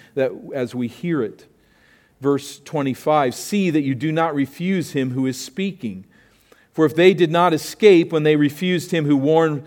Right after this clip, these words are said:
them on earth, much less will we escape if we reject him who warns from heaven." Now, it, there wasn't a,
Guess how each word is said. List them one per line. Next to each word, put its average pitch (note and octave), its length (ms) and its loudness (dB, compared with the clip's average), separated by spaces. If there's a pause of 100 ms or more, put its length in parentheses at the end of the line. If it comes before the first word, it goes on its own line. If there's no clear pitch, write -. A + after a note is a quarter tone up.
(180)
them D3 320 2
on C3+ 240 -4
earth, F3 440 2 (160)
much F3 340 2
less E3 300 0
will D3 200 2
we F#3+ 240 2
escape D3+ 500 2
if D3 140 -4
we D#3 140 2
reject D3+ 640 0
him C#3+ 340 -4 (160)
who F3 140 2
warns C#3+ 440 2
from C3+ 200 -6
heaven." B2+ 420 -2 (400)
Now, F#3 120 0
it, G3+ 260 -4
there F#3+ 100 4
wasn't F3 320 0
a, B2+ 220 -2